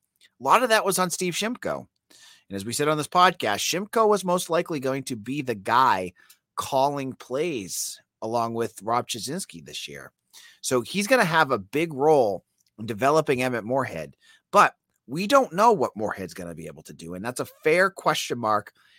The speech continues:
and a fair unknown going into twenty twenty-three.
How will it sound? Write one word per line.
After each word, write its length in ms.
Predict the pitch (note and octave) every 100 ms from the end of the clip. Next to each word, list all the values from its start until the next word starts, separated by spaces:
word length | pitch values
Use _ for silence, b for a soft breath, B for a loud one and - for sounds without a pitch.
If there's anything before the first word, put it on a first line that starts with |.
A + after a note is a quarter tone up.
| b
and 80 | F#2+
a 40 |
fair 520 | G2+ - C#3+ D#3+ E3 -
unknown 720 | B2+ D3+ D#3+ C#3+ E3 C3+ E2 C#2+ _ _ _ _
going 300 | - G#2 A2+
into 220 | A2+ G#2 -
twenty 360 | - D#2 D2+
twenty-three. 720 | - D#2+ E2 F2 B2+ C3+ A2